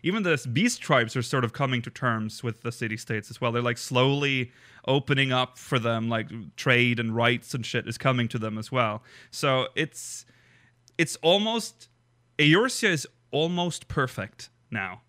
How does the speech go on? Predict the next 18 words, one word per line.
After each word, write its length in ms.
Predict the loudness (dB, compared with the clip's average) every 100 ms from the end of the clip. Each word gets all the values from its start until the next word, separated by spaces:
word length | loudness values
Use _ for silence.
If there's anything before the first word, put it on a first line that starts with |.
| _
So 220 | 0 2
maybe 380 | 4 2 2 2
that's 320 | 2 0 -2
why 180 | 0 0
it's 160 | 0 -4
now 160 | -6
time 380 | -6 -6 -4 -4
to 100 | -8
tip 300 | -8 -8 -8
the 80 | -12
scales 420 | -10 -6 -6 -8
back 440 | -6 -4 -4 -6 -10
and 100 | -6
throw 280 | -2 -2 -2
us 100 | -6
back 300 | -6 -4 -6
into, 260 | -8 -8
like, 380 | -8 -10 -12 -20